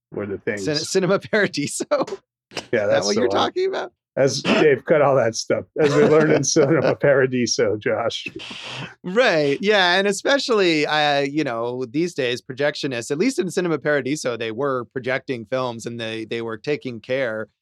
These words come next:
Speaker 2: to do it properly, but projectionist as, like, a profession doesn't even really exist anymore.
Speaker 1: Josh, uh, one other interesting thing, this was shot, of course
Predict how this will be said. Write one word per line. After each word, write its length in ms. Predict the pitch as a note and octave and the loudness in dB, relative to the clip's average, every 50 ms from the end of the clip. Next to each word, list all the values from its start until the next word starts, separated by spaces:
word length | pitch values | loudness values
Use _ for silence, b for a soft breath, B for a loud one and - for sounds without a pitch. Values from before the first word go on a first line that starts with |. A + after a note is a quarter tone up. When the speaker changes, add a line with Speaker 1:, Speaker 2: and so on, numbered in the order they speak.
| _ _ _ - | _ _ _ -6
Speaker 2:
to 240 | - B2+ A2+ A2 G#2 | -4 -4 -4 -4 -6
do 380 | A#2 - B2 A2 B2 C3+ C3+ | -10 -14 -12 -6 -4 -2 -2
it 100 | A#2+ G#2 | -4 -4
properly, 460 | - A#2+ A#2+ C3 - - A2+ A2 G#2+ | -6 -4 -4 -4 -4 -6 -6 -8 -6
but 200 | G2+ A#2 A#2 A#2 _ - | -6 -6 -8 -8 _ -10
projectionist 640 | C#3 B2+ C#3+ D#3+ E3 E3 - F3 E3 D3 C3+ - - | -8 -4 -2 -2 -2 -2 -4 -6 -4 -4 -4 -4 -4
as, 180 | B2+ A#2+ A#2 A#2+ | -4 -4 -2 -4
like, 160 | C3 B2 - | -4 -4 -4
a 80 | B2 A2 | -6 -8
profession 460 | - A#2 G#2+ - A#2+ B2+ - - A#2 | -8 -10 -6 -6 -6 -6 -6 -6 -8
doesn't 240 | A2 A2+ A2 A#2 A#2+ | -8 -8 -8 -8 -10
even 180 | A#2+ A2+ A2 | -10 -10 -10
really 240 | A2 A2+ A2+ G#2+ G2 | -10 -10 -10 -10 -12
exist 400 | G2 F2+ - G2+ A2+ A#2+ - - | -14 -14 -14 -14 -14 -14 -14 -14
anymore. 480 | F#2 E2+ E2+ E2 F2+ F2 F2+ G2 F#2+ _ _ - | -16 -16 -18 -20 -20 -20 -18 -18 -18 _ _ -4
Speaker 1:
Josh, 380 | - D#3+ D#3 D3 C3+ C#3 - - | 2 2 4 4 4 2 4 4
uh, 140 | C3 B2 B2+ | 4 4 6
one 200 | C3 D3 D#3 D3+ | 4 4 4 4
other 240 | D3 C#3+ C#3 B2+ B2+ | 4 4 4 4 2
interesting 540 | B2+ A#2+ - B2 G#2 - - - A2+ G#2 | 2 0 -4 -6 -8 -6 -4 -4 -4 -4
thing, 220 | - - A2 G#2+ G#2 | -2 -2 -4 -2 -2
this 180 | A2 - - | -4 -6 -4
was 120 | B2 A2 - | -4 -4 -4
shot, 360 | - - B2+ G#2+ G#2+ G#2 G#2 | -2 -2 0 0 0 0 -2
of 160 | F#2+ - - | -4 -6 -6
course 420 | - B2 A2 G#2+ G2+ - - - | -2 -2 0 0 -2 -4 -6 -8